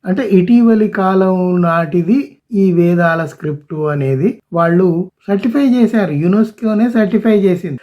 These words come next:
అంటే యునెస్కోకు దొరికింది పద్నాలుగు వందల అరవై నాలుగుది. అయితే అంతకుముందు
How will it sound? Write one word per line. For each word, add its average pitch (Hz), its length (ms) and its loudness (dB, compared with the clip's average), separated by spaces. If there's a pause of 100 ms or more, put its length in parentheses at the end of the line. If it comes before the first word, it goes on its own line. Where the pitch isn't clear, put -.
(140)
అంటే 208 160 2
యునెస్కోకు 214 840 2
దొరికింది 220 560 2
పద్నాలుగు 214 520 0
వందల 208 280 2
అరవై 190 280 2
నాలుగుది. 185 400 0
అయితే 202 300 0
అంతకుముందు 226 720 2